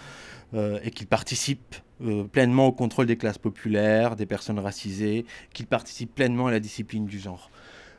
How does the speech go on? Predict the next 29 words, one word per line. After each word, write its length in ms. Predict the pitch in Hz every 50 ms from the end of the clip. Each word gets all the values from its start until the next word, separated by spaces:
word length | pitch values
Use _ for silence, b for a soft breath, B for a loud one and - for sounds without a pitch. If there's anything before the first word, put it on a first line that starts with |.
| B -
Alors 160 | 120 104 -
ça, 340 | - - 135 135 139 131 123
euh, 220 | 110 104 104 101 B B B B B B
donc, 320 | 120 117 135 143 139 - -
il 40 | 123
y 20 |
a, 340 | 107 104 104 101 101 104 95 85 - 123
il 60 | 120
y 40 | 113
a 60 | 110
pas 180 | - 139 127
lieu, 240 | 127 139 143 151 151
disons, 380 | 139 127 123 117 131 143 156 156
de, 260 | 139 120 110 110 101 - _ _ _ _ _ _ _ _
d'une 200 | 113 107 131 131
certaine 360 | 123 - 123 - - 127 123
manière, 360 | 123 123 123 127 139 147 135 127
de, 480 | 117 113 107 107 104 101 101 104 104 - b b b b b
de 60 | -
considérer 600 | 107 - 127 120 - - 123 117 117 113 131 143
qu'il 220 | 139 - - 120 120
est 120 | 117 117
à 80 | 127 113
améliorer 560 | 117 123 131 131 123 127 131 127 123 135 127
et 60 | 117
qu'il 180 | 117 - 107 107
est 120 | 104 -
à 60 | 110
réformer. 480 | 98 104 98 - - 101 92 98 95